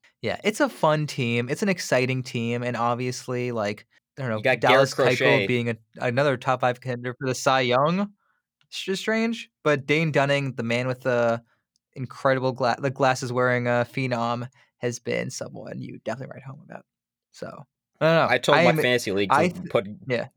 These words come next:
Speaker 2: keep Garrett Crochet's name in your mind, 'cause
Speaker 1: Okay, and I'm just gonna say
Speaker 2: his
Speaker 1: this.
Speaker 2: windup is weird.
Speaker 1: I,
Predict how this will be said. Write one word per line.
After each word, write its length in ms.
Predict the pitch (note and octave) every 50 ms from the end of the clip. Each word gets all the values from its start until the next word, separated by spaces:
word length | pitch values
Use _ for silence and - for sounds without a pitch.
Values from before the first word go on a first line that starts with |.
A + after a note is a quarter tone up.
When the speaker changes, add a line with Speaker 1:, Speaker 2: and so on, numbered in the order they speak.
| - D2 -
Speaker 2:
keep 300 | - - C3+ C3+ C3 - - - C3
Garrett 280 | A#2 A#2 A#2+ B2 -
Crochet's 400 | - - A#2 G#2+ - A2+ G#2 F#2+
name 240 | G#2 G2 G2 G2 F#2+
in 120 | E2+ F#2
your 100 | F2+ F2+
mind, 400 | F2+ F2+ E2 E2+ E2+ G#2+ G#2+ - - _ _ _ _ _ _
'cause 140 | - A2+ G2
Speaker 1:
Okay, 240 | F#2 A#2 G#2 - - _ _ _
and 120 | E3+ E3+
I'm 100 | F3+ F3+ F3
just 120 | G3 -
gonna 160 | - F#3+ F#3
say 120 | F3 - E3+
Speaker 2:
his 100 | D#3 D3
Speaker 1:
this. 160 | E3+ F#3 G3+
Speaker 2:
windup 240 | G#3+ G#3+ G#3 - -
is 80 | -
weird. 280 | - - C#2+ C#2+ - - _ _ _ _ _ _ -
Speaker 1:
I, 180 | D3 D3+ D#3